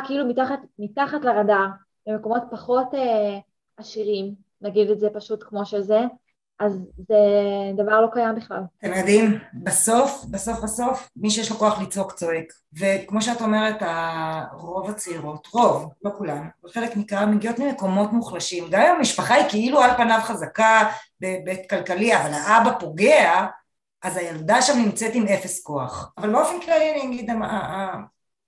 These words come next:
Speaker 2: שוב, אני, אני, אני לא יכולה שלא, שלא לחזור ל-, ל-, ליעל ליטל מלניק, אני לא יכולה.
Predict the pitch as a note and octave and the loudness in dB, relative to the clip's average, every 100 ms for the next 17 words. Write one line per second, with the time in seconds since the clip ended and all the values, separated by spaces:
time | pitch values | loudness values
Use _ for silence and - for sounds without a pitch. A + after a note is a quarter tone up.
0 | - - B3 A#3+ G3 F3+ G3+ G#3 G3 G3+ | -12 -8 -6 -6 -6 -2 0 0 0 0
1 | G#3+ G3 G3+ B3 D4+ D4+ A#3+ B3 D#4 D#4 | 0 2 4 6 8 6 4 6 4 4
2 | G#3 A3 A3+ A3+ - - G#3+ A3+ - - | 4 6 6 4 -4 -4 0 0 0 -2
3 | G#3+ G#3 G#3+ G3+ G#3 F#3 F#3 F#3 F3+ F3 | -2 0 2 0 -2 -10 -10 -6 -4 -2
4 | F#3 F#3+ G#3 G#3 F#3 G3 F3+ F3 F3+ F3 | -2 0 0 -2 -2 -2 -2 -4 -8 -8
5 | - - G#3 G3+ C4 C4 | -8 0 2 4 4 4